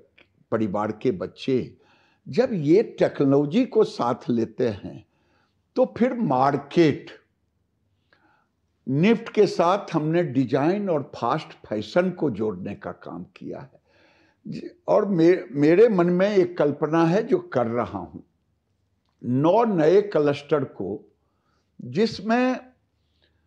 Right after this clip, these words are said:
हम एंटरप्रेन्योर को उनके साथ जोड़ रहा हूं कि हमारे बुनकर भाई को अगर पैथनिक साड़ी बनवाए, तो पैथनिक साड़ी अगर ट्रेडिशनल तरीके से बनेंगे,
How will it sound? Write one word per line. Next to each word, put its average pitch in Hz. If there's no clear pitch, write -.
हम 220
एंटरप्रेन्योर 180
को -
उनके 160
साथ 135
जोड़ 107
रहा 95
हूं -
कि 165
हमारे 156
बुनकर 143
भाई 123
को -
अगर 151
पैथनिक 151
साड़ी 131
बनवाए, 131
तो 185
पैथनिक 165
साड़ी 160
अगर 175
ट्रेडिशनल 139
तरीके 185
से 190
बनेंगे, 156